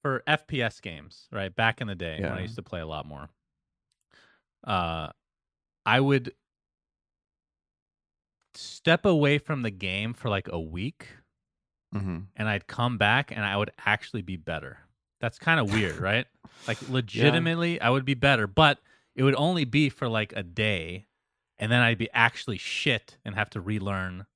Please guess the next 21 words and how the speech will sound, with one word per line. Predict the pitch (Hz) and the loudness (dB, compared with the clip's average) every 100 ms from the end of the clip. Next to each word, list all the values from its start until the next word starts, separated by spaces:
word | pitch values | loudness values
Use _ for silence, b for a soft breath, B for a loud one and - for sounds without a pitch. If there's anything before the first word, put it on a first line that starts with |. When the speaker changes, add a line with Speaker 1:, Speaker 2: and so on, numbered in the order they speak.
| _ _ _ _ _ _ 92 | _ _ _ _ _ _ -8
Speaker 1:
like, | 90 - _ _ _ _ _ _ _ | -8 -10 _ _ _ _ _ _ _
all | 104 104 | -2 -2
my | 98 95 | 0 -2
muscle | 92 107 - 98 | 0 -2 -2 -6
memory | 95 90 85 | -6 -6 -8
sh-, | - - | -12 -18
stuff | - 101 - | -6 -4 -2
that, | 92 - _ | -6 -6 _
you | 95 | -12
know, | 80 80 - | -10 -12 -8
may | 95 | -6
have | 95 | -4
been | 90 | -6
lost | 87 85 - | -6 -6 -4
during | 120 107 | -2 -2
that | 98 | -4
Speaker 2:
Yeah. | |
Speaker 1:
time | 104 82 | -8 -10
down. | 82 80 80 _ _ _ _ _ _ - | -10 -12 -14 _ _ _ _ _ _ -8
D-, | |
it, | 127 135 | -8 -8